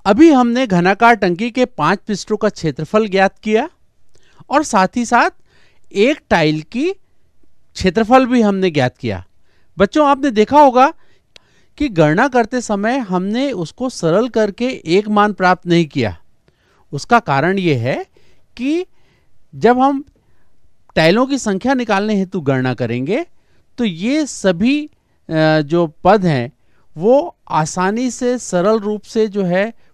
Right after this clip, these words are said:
वो हल किए जा सकेंगे, कैलकुलेशन हमारा आसान हो जाएगा। इसलिए हम उसकी प्रारंभ में गणना करके एक मान प्राप्त नहीं करेंगे। तो आइए देखें कि टाइल्स की संख्या हमारे पास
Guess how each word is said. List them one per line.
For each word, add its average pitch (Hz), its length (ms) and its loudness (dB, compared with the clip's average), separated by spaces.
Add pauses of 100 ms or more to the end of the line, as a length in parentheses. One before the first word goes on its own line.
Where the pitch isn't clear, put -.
वो 175 160 0
हल 151 260 0
किए 175 260 0
जा 156 180 2
सकेंगे, 143 560 -6 (280)
कैलकुलेशन 190 520 0
हमारा 190 340 0
आसान 175 500 -2
हो 156 120 0
जाएगा। 123 420 -2 (300)
इसलिए 269 380 -4
हम 233 280 -2
उसकी 240 600 -8 (300)
प्रारंभ 233 400 4
में 240 180 -4
गणना 180 260 2
करके 208 320 -2 (160)
एक - 120 -8
मान 180 200 -2
प्राप्त 156 300 -2
नहीं 151 220 0
करेंगे। 110 480 -4 (440)
तो 156 40 -8
आइए 180 460 4 (420)
देखें 240 460 4 (380)
कि 294 100 2 (160)
टाइल्स 214 420 2
की 294 160 0
संख्या 226 500 0 (400)
हमारे 190 300 0
पास 226 460 -4